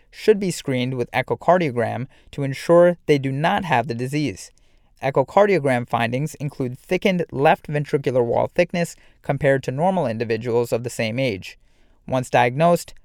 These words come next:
hypertrophic cardiomyopathy is an absolute contraindication to vigorous exercise and competitive sports. Sharma et al. showed differences in heart chamber sizes on echocardiograms performed on athletes and non-athletes.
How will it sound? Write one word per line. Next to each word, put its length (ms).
hypertrophic 520
cardiomyopathy 1000
is 140
an 180
absolute 580
contraindication 1040
to 100
vigorous 520
exercise 680
and 160
competitive 520
sports. 520
Sharma 580
et 160
al. 360
showed 320
differences 520
in 140
heart 320
chamber 320
sizes 560
on 140
echocardiograms 960
performed 400
on 140
athletes 500
and 160
non-athletes. 760